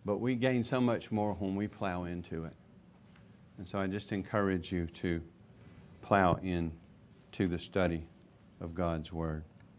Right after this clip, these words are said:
Well, how did we get here in the book of Romans? I'm gonna be pretty general. Uh, all of the sermons are online if you wanna go back and listen to more specifics. But Paul has writing to the Romans. He's expressed his love to the Roman Christians. He's expressed his desire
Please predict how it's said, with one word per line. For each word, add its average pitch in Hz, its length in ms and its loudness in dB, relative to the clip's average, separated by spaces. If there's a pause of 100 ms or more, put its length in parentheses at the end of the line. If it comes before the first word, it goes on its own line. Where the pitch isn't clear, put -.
(400)
Well, 123 120 10
how 196 160 12
did 208 160 10
we 165 120 12
get 151 300 10
here 110 220 8
in 104 140 6
the 98 60 4
book 104 240 6
of 92 120 0
Romans? 87 420 2
I'm 113 60 2
gonna 120 160 4
be 131 180 6
pretty 143 300 6
general. 147 640 6 (300)
Uh, 107 180 8
all 139 220 12
of 143 100 6
the 135 100 6
sermons 135 460 4
are 127 80 4
online 131 340 4
if 131 140 -2
you 131 60 2
wanna 120 160 2
go 120 160 4
back 123 240 8
and 113 120 2
listen 120 320 0
to 117 120 -2
more 117 200 4
specifics. 117 760 -4 (340)
But 127 140 10
Paul 156 340 10
has 135 260 6
writing 151 420 10
to 151 120 0
the 135 80 0
Romans. 151 480 6
He's 123 180 6
expressed 139 480 2
his 123 200 0
love 135 320 4
to 147 100 -2
the 135 80 -2
Roman 143 320 4
Christians. 151 500 2
He's 113 220 0
expressed 123 460 0
his 123 180 2
desire 131 540 4